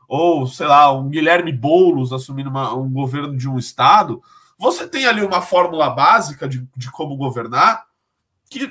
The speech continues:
que é seguida desde o P T na Bahia até o Romeu Zema, que é bolsonarista lá em Minas Gerais,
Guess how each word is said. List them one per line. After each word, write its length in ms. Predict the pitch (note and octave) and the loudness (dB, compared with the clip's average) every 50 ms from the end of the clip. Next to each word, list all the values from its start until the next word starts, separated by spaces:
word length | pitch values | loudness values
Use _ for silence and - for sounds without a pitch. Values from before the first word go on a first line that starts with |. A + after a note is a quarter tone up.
| - D3 | -12 -8
que 140 | - A3+ | -2 2
é 120 | A#3+ C4+ C#4 | 2 4 4
seguida 460 | - - C4+ A3 F3+ A#3 C4 C#4 B3 | 2 0 -2 -2 -4 0 4 4 4
desde 340 | - A#3 C4 D4 C#4+ C#4 D#4 | 4 2 -2 -2 -2 -4 -2
o 280 | D4+ C#4+ C4 A#3 F3+ - | -2 -2 -2 -4 -4 -4
P 180 | - A3+ F#3+ | -2 -2 0
T 320 | F3+ - - F#3 F#3 G3+ G#3 | -2 -2 -4 -2 -2 -2 0
na 140 | F3+ F3 D#3+ | 0 0 2
Bahia 640 | E3 D#3+ D3+ D3 C#3+ E3 G3 C4 D4 D#4 E4 E4+ D#4+ | 2 2 2 2 0 -4 -6 -4 -2 0 0 2 0
até 200 | - - C4 B3 | 0 2 4 4
o 600 | C4+ C#4 C#4+ D4 D4 C#4+ C#4 B3+ A#3+ G#3+ A3 F#3+ | 4 4 0 -4 -4 -4 -2 -2 -2 -2 -2 -2
Romeu 360 | F3 A3+ A3+ G#3 A3+ B3+ B3+ | -2 -2 -2 0 2 2 2
Zema, 500 | A#3+ C#3+ D#3+ G3+ A3 A3 F#3 D3 B2+ A#2 | 2 0 0 0 0 0 -2 -4 -6 -8
que 100 | - - | -8 -10
é 60 | D#3 D3+ | -10 -6
bolsonarista 720 | E3 E3 E3 - F#3+ F3 F3 E3 D#3 D#3+ F3 - - - | -6 -6 -6 -6 -4 -2 -2 -2 -2 -2 -4 -6 -6 -6
lá 160 | A3+ A3 A3+ | -6 -6 -6
em 40 | A3+ | -8
Minas 260 | A#3+ A#3 A#3+ A#3+ A3 | -8 -6 -6 -4 -4
Gerais, 600 | A3 C4 B3 F#3 A3 G#3+ C3 B2+ - - - _ | 0 2 4 4 4 2 0 -2 -8 -10 -12 _